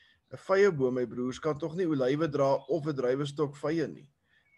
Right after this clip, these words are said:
Brakfontein kan mos nie vars water gee nie." 'n Braakfontein kan mos nie vars water gee nie.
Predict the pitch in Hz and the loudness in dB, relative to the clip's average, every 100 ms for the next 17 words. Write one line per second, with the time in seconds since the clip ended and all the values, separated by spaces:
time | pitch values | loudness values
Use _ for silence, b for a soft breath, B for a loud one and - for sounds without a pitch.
0 | _ 127 160 190 190 165 170 151 147 143 | _ 4 4 4 0 0 2 2 0 0
1 | 160 160 151 135 139 147 143 127 117 - | 2 2 0 -2 -4 -6 -4 -2 -4 -4
2 | 98 92 87 90 - 67 58 - - _ | -6 -6 -8 -14 -16 -18 -18 -20 -20 _
3 | _ _ _ _ _ _ - 139 131 170 | _ _ _ _ _ _ -20 -8 2 2
4 | 185 180 151 139 123 120 110 B B B | 2 -4 -4 -2 -4 -4 -12 B B B
5 | B B B - 156 160 151 143 160 139 | B B B -2 0 0 0 -4 -6 -6
6 | 127 120 110 107 101 - - - 78 - | -4 -4 -4 -8 -8 -12 -20 -18 -18 -20
7 | _ | _